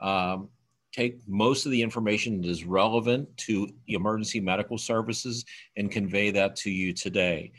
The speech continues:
Um, is it all encompassing, and is the information we provide today all encompassing? The answer to that is no. We're gonna give you the highlights and the things that we've received questions on,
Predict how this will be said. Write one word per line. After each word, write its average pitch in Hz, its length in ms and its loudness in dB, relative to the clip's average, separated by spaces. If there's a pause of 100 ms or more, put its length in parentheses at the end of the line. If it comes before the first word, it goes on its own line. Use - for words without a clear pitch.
(260)
Um, 90 400 0
is 98 180 -2
it 104 80 0
all 113 320 4
encompassing, 120 720 0
and 104 80 0
is 90 120 -2
the 101 180 0
information 101 540 -2
we 98 80 -2
provide 101 400 0
today 101 240 0
all 101 260 0
encompassing? 101 720 -4 (320)
The 104 100 2
answer 107 240 2
to 95 80 -2
that 95 260 4
is 85 160 -2
no. 92 420 2 (100)
We're 98 120 -6
gonna 98 140 0
give 95 220 -2
you 92 60 0
the 85 100 2
highlights 107 580 2
and 98 80 -4
the 87 80 0
things 117 400 -2
that 117 120 -6
we've 156 280 0
received 87 460 0
questions 85 500 -2
on, 82 320 0